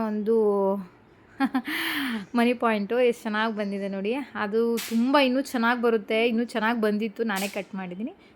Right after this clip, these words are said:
ನನಗೆ ತುಳಸಿ ಗಿಡ ಅಂದರೆ ತುಂಬ ಇಷ್ಟ. ನಂಗೆ ತುಳಸಿ ಹಾಕೋದ್ರಿಂದ ನಂಗೆ ತುಂಬ ತುಂಬ ಖುಷಿಯಾಗುತ್ತೆ. ನಾನು ಬೆಳಗ್ಗೆ ಎದ್ದು ಬಂದು, ಮ್, ಫಸ್ಟ್ ನೋಡೋದೇ ಕೈ ಮುಗಿದೇ ತುಳಸಿನ.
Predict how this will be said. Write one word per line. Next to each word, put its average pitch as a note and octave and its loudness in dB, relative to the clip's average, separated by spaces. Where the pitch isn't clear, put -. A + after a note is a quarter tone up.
ನನಗೆ C#4+ 2
ತುಳಸಿ C#4 0
ಗಿಡ C#4 4
ಅಂದರೆ A#3+ 2
ತುಂಬ A3+ 0
ಇಷ್ಟ. A3 0
ನಂಗೆ G#3+ -2
ತುಳಸಿ A3+ -2
ಹಾಕೋದ್ರಿಂದ G#3+ -2
ನಂಗೆ G3+ -6
ತುಂಬ A3 -4
ತುಂಬ A3+ -4
ಖುಷಿಯಾಗುತ್ತೆ. G#3 -6
ನಾನು A3+ 0
ಬೆಳಗ್ಗೆ G#3+ 2
ಎದ್ದು A3+ 0
ಬಂದು, A3+ 0
ಮ್, G#3+ -2
ಫಸ್ಟ್ - -10
ನೋಡೋದೇ A3+ 0
ಕೈ A3 0
ಮುಗಿದೇ G#3+ -2
ತುಳಸಿನ. G3 -6